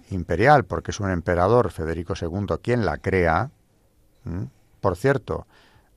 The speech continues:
eh, adversario del Papa, eh, y con motivos fundados, porque Federico segundo es un emperador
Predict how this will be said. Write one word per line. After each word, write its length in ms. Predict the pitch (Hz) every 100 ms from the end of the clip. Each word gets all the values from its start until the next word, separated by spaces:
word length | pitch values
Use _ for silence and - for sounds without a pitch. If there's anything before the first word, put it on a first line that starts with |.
| -
eh, 420 | 80 78 78 - -
adversario 720 | 87 87 85 - 101 101 92
del 160 | 85
Papa, 420 | - 127 107 117 - - _ _ _ _ _ _
eh, 440 | - - - - -
y 40 |
con 160 | - 76
motivos 420 | 73 - 92 98
fundados, 480 | - 90 92 98 117
porque 420 | - 87 76 80 - _ _ _ _ -
Federico 400 | 90 87 90 95
segundo 580 | 98 80 85 98 107 - - - -
es 180 | - 95
un 120 | 95
emperador 640 | 90 82 80 80 90 95